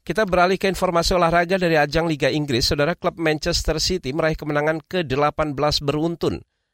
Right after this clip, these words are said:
di Liga Inggris setelah menaklukkan tuan rumah Arsenal dengan skor tipis satu nol. Kemenangan ini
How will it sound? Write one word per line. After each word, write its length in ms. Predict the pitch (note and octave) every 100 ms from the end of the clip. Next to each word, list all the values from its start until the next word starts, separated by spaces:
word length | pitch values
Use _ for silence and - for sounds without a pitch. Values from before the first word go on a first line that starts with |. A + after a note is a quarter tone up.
| _
di 220 | A2 C3
Liga 260 | D3+ C#3+ D#3
Inggris 320 | E3+ D#3+ E3
setelah 400 | - D3 C3+ C#3
menaklukkan 720 | C3+ C#3 - D#3+ D3 - D3+ C#3+
tuan 240 | D3 C#3
rumah 320 | D3 C#3+ C3+
Arsenal 400 | C3 - C#3 C3
dengan 160 | B2+ A#2+
skor 320 | - B2 A2+
tipis 320 | B2 - A2+
satu 580 | - A#2 G#2+ - G2 F#2+ A2
nol. 420 | A2 D#2 G1+ - _ _ _
Kemenangan 480 | C#3 C3 B2+ B2 B2
ini 160 | B2+